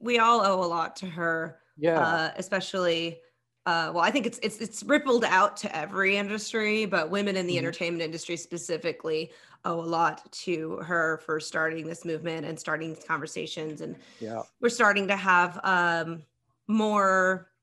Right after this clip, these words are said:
Speaker 1: safe workplaces and safe sets,
Speaker 2: Mm-hmm.
Speaker 1: and people are actually, uh, thinking about this stuff more, which is great.
Speaker 2: Yeah. Yeah, absolutely. And,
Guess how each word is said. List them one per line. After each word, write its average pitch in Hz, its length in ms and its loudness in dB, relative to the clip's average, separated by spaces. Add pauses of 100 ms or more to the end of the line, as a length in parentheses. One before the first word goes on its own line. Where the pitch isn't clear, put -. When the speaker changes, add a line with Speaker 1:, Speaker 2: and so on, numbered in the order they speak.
(800)
Speaker 1:
safe - 580 -2 (120)
workplaces 185 880 -2
and 175 100 -8
safe 175 300 -6
sets, 151 360 0
Speaker 2:
Mm-hmm. - 20 0
Speaker 1:
and 170 80 -4
people 185 340 -4
are 175 80 2
actually, 170 720 -2 (460)
uh, 160 480 2 (100)
thinking 403 240 2
about 208 180 0
this 185 140 -8
stuff - 240 -10
more, 147 180 -8
which 180 140 -12
is 175 80 -14
great. 214 340 -4 (340)
Speaker 2:
Yeah. 123 300 -2 (440)
Yeah, 123 280 2 (280)
absolutely. 123 720 -2 (480)
And, 135 340 -2